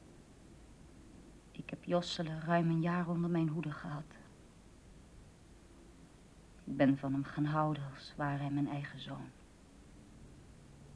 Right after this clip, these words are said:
Menselijke achtergronden zijn mij niet verteld. Ik heb daar ook niet naar gevraagd. Ik geloof...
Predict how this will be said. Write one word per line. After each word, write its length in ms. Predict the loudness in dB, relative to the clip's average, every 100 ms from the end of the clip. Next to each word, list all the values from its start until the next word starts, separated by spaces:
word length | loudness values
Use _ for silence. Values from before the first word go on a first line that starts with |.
| -18 -18 -18 -18 -18 -18 -18 -20 -18 -18 -18 -20 -20 -16
Menselijke 580 | 4 10 10 10 4 4
achtergronden 640 | 2 2 -2 2 4 4 4
zijn 160 | 6
mij 100 | 6
niet 160 | 6 4
verteld. 480 | -4 -2 -2 -2 -10 -18 -18 -20 -20 -20 -20 -20 -20 -20 -20 -20 -20 -20 -20 -20 -20 -20 -20 -20 -20 -20 -20 -20 -20 -10
Ik 60 |
heb 120 | -4
daar 160 | 0 2
ook 100 | 4
niet 160 | 4 4
naar 120 | 0
gevraagd. 640 | -2 -2 -2 -2 -6 -12 -18 -18 -20 -20 -18 -18 -16 -16 -16 -16 -16 -16 -16 -14 -14 -16 -16 -18 -18 -16 0
Ik 160 | 0 0
geloof... 720 | 2 10 12 12 12 6 -10